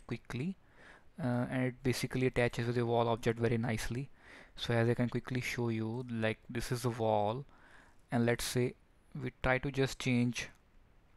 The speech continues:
the length like this,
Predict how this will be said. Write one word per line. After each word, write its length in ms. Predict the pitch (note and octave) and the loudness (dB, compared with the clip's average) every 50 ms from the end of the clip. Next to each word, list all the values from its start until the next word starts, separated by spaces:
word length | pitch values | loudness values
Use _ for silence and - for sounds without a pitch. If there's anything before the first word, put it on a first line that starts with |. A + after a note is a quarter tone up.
| - - - - _ - - - - - - - - | -20 -20 -20 -20 _ -20 -20 -20 -20 -20 -14 -10 -4
the 100 | A#2+ - | 0 2
length 480 | A#2+ A2+ A2 A2 B2 D#3+ E3+ - - - - - - - - - - - - _ - - - - - _ - - _ _ - - - - - | 4 4 4 4 2 0 -4 -6 -10 -12 -14 -16 -20 -20 -20 -20 -20 -20 -20 _ -20 -20 -20 -20 -20 _ -20 -20 _ _ -20 -20 -16 -10 -6
like 220 | C#3 C3+ B2+ B2+ | -6 -6 -4 0
this, 360 | C3 C#3 E3+ E3+ - - - | 0 0 0 0 -4 -10 -14